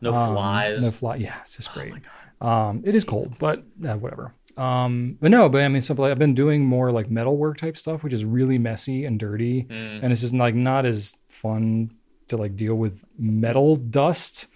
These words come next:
Speaker 1: Is
Speaker 2: as,
Speaker 1: wood,
Speaker 2: like,
Speaker 1: is,
Speaker 2: sawdust.
Speaker 1: is wood, so, oh, okay.
Speaker 2: Oh,
Speaker 1: I gotcha.
Speaker 2: sawdust. Well, you don't wanna mix the two.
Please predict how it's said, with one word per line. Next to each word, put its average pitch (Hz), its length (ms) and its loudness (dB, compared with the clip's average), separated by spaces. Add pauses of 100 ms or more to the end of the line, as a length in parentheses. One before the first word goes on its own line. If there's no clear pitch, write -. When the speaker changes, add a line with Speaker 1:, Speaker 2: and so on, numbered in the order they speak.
Speaker 1:
Is 120 140 -6
Speaker 2:
as, 117 80 -6
Speaker 1:
wood, 143 140 4
Speaker 2:
like, 117 120 4
Speaker 1:
is, 127 120 -2
Speaker 2:
sawdust. 113 460 0
Speaker 1:
is 113 60 -6
wood, 147 220 0
so, 117 300 -6
oh, 139 460 6
okay. 131 140 -4
Speaker 2:
Oh, - 20 0
Speaker 1:
I 147 120 6
gotcha. - 80 0
Speaker 2:
sawdust. 160 520 8
Well, 156 240 6
you 156 120 4
don't 214 120 8
wanna 175 140 4
mix 127 260 0
the 127 80 0
two. 127 320 -2